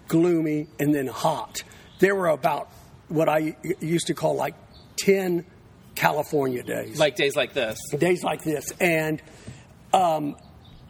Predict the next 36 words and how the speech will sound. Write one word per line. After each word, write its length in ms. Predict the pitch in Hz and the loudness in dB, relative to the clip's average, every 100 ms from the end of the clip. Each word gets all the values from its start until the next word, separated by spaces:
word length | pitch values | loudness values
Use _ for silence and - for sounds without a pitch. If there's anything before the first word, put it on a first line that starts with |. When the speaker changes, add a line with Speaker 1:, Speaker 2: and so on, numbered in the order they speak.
| - | -12
Speaker 1:
so, 420 | - - 240 202 - | -4 0 2 0 0
a-, 200 | 202 214 | 2 2
and 120 | 196 196 | 2 0
I 20 | |
remember, 520 | 190 220 233 202 - - | 2 0 0 -2 -2 -2
I 60 | |
think 180 | 165 233 | 0 -2
it 80 | 269 | -2
was 160 | 214 170 175 180 | -4 -6 -8 -2
my, 420 | 151 143 139 139 - - - - - | 0 0 -4 -6 -12 -20 -20 -20 -4
like, 160 | - - - | -4 -2 0
third, 240 | 180 170 - | 0 0 -2
fourth 220 | 156 156 | -2 -2
of 80 | 139 | -4
July 380 | 147 135 139 135 | -2 -2 -4 -4
or 120 | 131 | -6
something. 360 | - 139 139 - - - - - | -6 -4 -4 -6 -8 -8 -8 -2
July 320 | 185 185 233 - | 2 2 0 0
fourth, 220 | 208 170 | -2 -2
for 100 | 170 | -4
some 320 | - 220 214 | 2 2 4
reason, 420 | 190 156 143 117 113 - - - - - - - - - | 2 0 -4 -10 -12 -20 -20 -20 -20 -20 -20 -20 -2 0
always 340 | 196 226 202 | 2 2 2
ended 280 | 196 185 180 | 0 0 0
up 180 | 160 - | -2 0
being 320 | 156 139 143 - | -2 0 -4 -4
the 100 | 147 | -2
most 320 | 147 135 - | 0 -2 -6
humid, 580 | - 202 208 185 180 165 - - - - - - - - - - - - | -2 2 4 2 -4 -10 -14 -20 -20 -20 -20 -20 -20 -20 -20 -18 -12 -2
miserable 680 | 160 185 202 170 151 139 139 | 2 4 4 0 -4 -4 -4
day 420 | 123 156 131 131 | 0 0 0 -4
of 60 | 175 | 0
the 60 | |
Speaker 2:
Right. 240 | 165 139 139 208 | 2 2 0 0
Speaker 1:
summer. 340 | 196 170 143 - - - - | 0 0 -8 -12 -18 -2 2
And 280 | 208 190 | 2 0